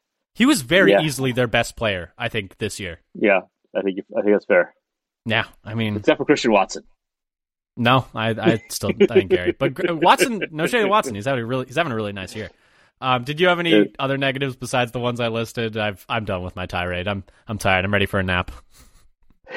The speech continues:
Speaker 2: Okay, while you take your nap, I'll, uh, mention a few more things. I mean, basically, the D line just got worked by the Eagles O line, which,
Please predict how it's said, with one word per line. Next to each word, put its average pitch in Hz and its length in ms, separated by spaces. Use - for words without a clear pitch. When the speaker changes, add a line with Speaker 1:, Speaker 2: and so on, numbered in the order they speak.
Speaker 2:
Okay, 151 240
while 131 100
you 156 100
take 143 200
your 127 100
nap, 107 280
I'll, 104 220
uh, 98 120
mention 104 280
a 98 40
few 107 160
more 90 180
things. 85 360
I - 80
mean, 113 80
basically, 156 340
the 107 120
D 120 160
line 104 240
just 92 120
got 92 240
worked 107 380
by 87 140
the 85 60
Eagles 82 300
O 78 100
line, 73 320
which, - 400